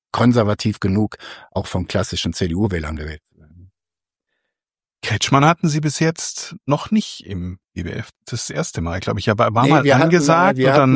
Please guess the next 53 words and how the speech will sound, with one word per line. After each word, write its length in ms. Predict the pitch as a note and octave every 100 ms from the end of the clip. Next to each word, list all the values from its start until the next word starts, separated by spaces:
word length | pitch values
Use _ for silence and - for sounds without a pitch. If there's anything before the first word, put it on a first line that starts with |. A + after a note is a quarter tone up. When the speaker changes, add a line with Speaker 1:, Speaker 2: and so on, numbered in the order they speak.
| C3+
Speaker 1:
hatten 40 |
Speaker 2:
dann 200 | B2 B2
Speaker 1:
durch 160 | B2 A2+
Speaker 2:
war 260 | A2+ B2 A#2+
Speaker 1:
Corona 580 | A#2 G2 B2+ D#3+ D3 C3
hat 180 | B2
er, 420 | C3 A#2+ A2 A2+ A2
ähm, 240 | G#2+ G#2
wir 140 | G#2
haben 120 | A2 B2
mal, 360 | A#2 A2 A2
äh, 280 | G#2 G#2 G2+
ein 100 | G2
Interview 440 | A#2+ B2 C#3 B2+ B2+
mit 160 | B2
ihm 140 | A2+ A#2
gemacht 380 | A2 A2+ B2+ -
und 120 | A2+
der 120 | A2 A2
hat 100 | -
dann 160 | G#2+
auch, 460 | G2 G2 G2+ - -
äh, 200 | E2+ F#2
haben 180 | - G#2+
wir 80 | G2
zugeschaltet. 840 | - G#2 F#2+ - E2 - E2+ - _ _ _ _ -
Ja, 120 | F2
Speaker 2:
Mhm. 80 | F2
Speaker 1:
aber 160 | F#2 G2
erst 200 | G#2 -
jetzt 260 | A2+ -
das 160 | G#2 G2
erste 300 | F2 G#2 -
Mal. 140 | G2
Speaker 2:
Okay, 180 | F#2 F#2
in 100 | G#2+
Persona 460 | G#2 G#2 G2+ A2+ G#2+
das 140 | G2
erste 300 | - F#2+ -
Speaker 1:
In 40 | G2+
Speaker 2:
Mal. 120 | G2+
Speaker 1:
Persona, 180 | - D2+
ja. 40 | - _ _ _ - _ - G#2
Speaker 2:
Ähm, 240 | G2+ G2
da 120 | F#2 -
fällt 220 | C3 C#3
mir 100 | D3
noch 240 | C3+ - -
tatsächlich 440 | A#2+ - C#3 D3
die 100 | A#2+
Frage, 400 | - B2 A#2+ A2+
haben 140 | G#2+ D3
Sie, 320 | D#3+ F3